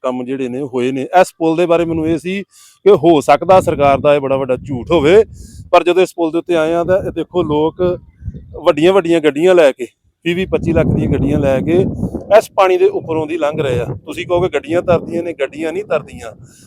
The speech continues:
ਇਹ ਜਿਹੜਾ ਕਰੋੜਾਂ ਦੀ ਲਾਗਤ ਦੇ ਨਾਲ ਬਣਿਆ ਹੋਇਆ ਪੁਲ ਹੈ, ਇਹ, ਇਹਦਾ ਲੋਕੀ ਜਿਹੜਾ ਯੂਜ਼ ਕਰ ਰਹੇ ਨੇ। ਸੋ ਇਹ ਵੀ ਵੀਰ ਇੱਧਰ ਦੇਖੋ ਮੋਟਰਸਾਈਕਲ ਤੇ ਆ ਰਹੇ ਆ,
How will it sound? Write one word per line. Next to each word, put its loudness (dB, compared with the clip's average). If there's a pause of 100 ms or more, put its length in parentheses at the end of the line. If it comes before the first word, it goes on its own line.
(200)
ਇਹ 10
ਜਿਹੜਾ 4
ਕਰੋੜਾਂ 2
ਦੀ 0
ਲਾਗਤ 4
ਦੇ 6
ਨਾਲ 4
ਬਣਿਆ 0
ਹੋਇਆ -4
ਪੁਲ -6
ਹੈ, 2 (540)
ਇਹ, 4 (400)
ਇਹਦਾ 4
ਲੋਕੀ -4
ਜਿਹੜਾ -4
ਯੂਜ਼ -8
ਕਰ -2
ਰਹੇ -8
ਨੇ। -16 (220)
ਸੋ -2 (120)
ਇਹ 2
ਵੀ 0
ਵੀਰ 0
ਇੱਧਰ -2
ਦੇਖੋ -6 (200)
ਮੋਟਰਸਾਈਕਲ -2
ਤੇ -2
ਆ 0
ਰਹੇ -2
ਆ, -4